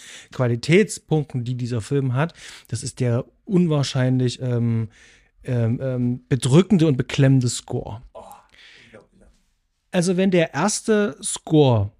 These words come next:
Speaker 1: sehr markant und, äh, vor allen Dingen, äh, sehr prägend auch ist, also für, für, für alles, was später kommt, ähm, dieses Thema, das wird ja hier komplett ignoriert, sondern Christopher Young sagt, „Ich mache jetzt hier ein eigenes Thema, ich habe dafür aber auch ein Orchester.“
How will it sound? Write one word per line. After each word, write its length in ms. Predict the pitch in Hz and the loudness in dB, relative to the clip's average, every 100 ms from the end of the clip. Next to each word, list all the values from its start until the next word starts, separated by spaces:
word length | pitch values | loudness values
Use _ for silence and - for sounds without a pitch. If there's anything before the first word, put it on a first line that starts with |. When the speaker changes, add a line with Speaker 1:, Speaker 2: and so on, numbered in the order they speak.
| _ _ - | _ _ -10
Speaker 1:
sehr 240 | - 147 | 0 2
markant 800 | 143 139 - 151 131 107 - - - | 2 0 2 4 4 2 -8 -10 -2
und, 300 | 123 117 - | 0 0 -2
äh, 220 | 135 117 | -2 -2
vor 180 | - 123 | -2 -2
allen 160 | 120 127 | 0 2
Dingen, 260 | 127 131 | 2 0
äh, 240 | 131 120 131 | -4 -10 -4
sehr 180 | 131 | -2
prägend 440 | 120 - 143 143 135 | 2 2 2 2 0
auch 180 | 117 - | -4 -4
ist, 240 | 131 - | -8 -4
also 200 | 131 117 | -6 -6
für, 240 | - 147 | -8 -10
für, 240 | 127 131 123 | -2 0 0
für 240 | - 135 | -2 -2
alles, 240 | 127 127 120 | -2 -2 -2
was 80 | |
später 340 | - - 151 135 | 0 2 4 2
kommt, 380 | - 110 104 - - - - - | 0 0 0 -4 -20 -18 -16 -4
ähm, 360 | 135 120 117 117 | 2 4 4 4
dieses 340 | 123 123 - | 2 0 -2
Thema, 540 | - 139 143 117 107 - - - _ _ _ | 4 6 6 6 4 -2 -12 -20 _ _ _
das 220 | 104 - | -10 -10
wird 160 | - - | -10 -6
ja 60 | 127 | -4
hier 280 | 135 139 - | -4 -4 -6
komplett 760 | - 165 - - 175 202 208 - | -6 -6 -6 0 2 2 0 -6
ignoriert, 720 | 175 175 151 143 120 - - - | -4 -2 0 2 0 -2 -18 -10
sondern 500 | - 143 147 151 147 | 0 2 4 2 0
Christopher 480 | - 190 - 190 180 | 0 0 0 -2 2
Young 220 | 160 160 | 2 2
sagt, 300 | 156 151 - | 2 -2 -2
„Ich 160 | 156 - | -8 -4
mache 180 | 151 147 | -2 -2
jetzt 120 | - | 0
hier 120 | 143 | -2
ein 40 | |
eigenes 340 | 131 123 156 - | 0 -2 -2 -4
Thema, 380 | - 175 208 226 - | 0 2 0 -2 -2
ich 240 | 180 - | 0 2
habe 240 | 156 151 139 | 0 2 2
dafür 340 | 131 - 156 | 2 2 0
aber 160 | 131 131 | 0 -4
auch 140 | 123 | -4
ein 140 | 120 | -6
Orchester.“ 680 | 90 - - 240 - 123 175 | -6 -2 0 0 2 2 2